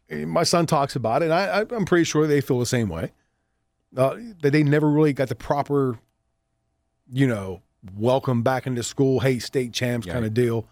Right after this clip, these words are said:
Speaker 2: Oh, yeah, that's, that's,
Speaker 1: And
Speaker 2: that's unfortunate.
Speaker 1: and even whenever they, they hang the banner, four of those kids will be graduating and,
Speaker 2: Sure.
Speaker 1: and gone. So, yeah, I, to your point, I, I completely get it. I do feel bad for the Nationals fans who never got a chance to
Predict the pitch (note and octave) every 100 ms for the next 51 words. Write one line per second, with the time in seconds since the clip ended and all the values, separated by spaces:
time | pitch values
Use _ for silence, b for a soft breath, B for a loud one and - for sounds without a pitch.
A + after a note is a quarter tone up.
0 | - D#3 F2 E2+ F#2 - - - D3+ C#3+
1 | C#3 C3 A#2+ A2+ F#2 F#2 D#2 - D2 D#3
2 | F#3 F3 F3 F3 F3+ D#3+ E3+ D3+ E3+ D#3+
3 | C#3 F3+ F#3+ C#3+ C3 - _ _ _ _
4 | _ _ _ _ _ _ _ - - C#3+
5 | F3 D3+ C#3+ - D3 C#3+ C#3 C#3 C#3 D3
6 | C3+ C#3 C3 C#3+ C3 C3+ B2+ F2+ - -
7 | D3 C#3+ F3 - - E3 E3 D3 C#3+ D3+
8 | - E3+ D#3 - C3 - B2 - - C3
9 | A#2+ A2 A#2 E3 C3 A#2+ B2 D3 D3+ D3+
10 | - B - D3 C3+ B2+ A#2+ B2+ B2+ B2+
11 | - A#2+ A2+ B2+ A#2+ A#2 B2 B2+ A#2+ A2+
12 | - B2+ A#2 - G2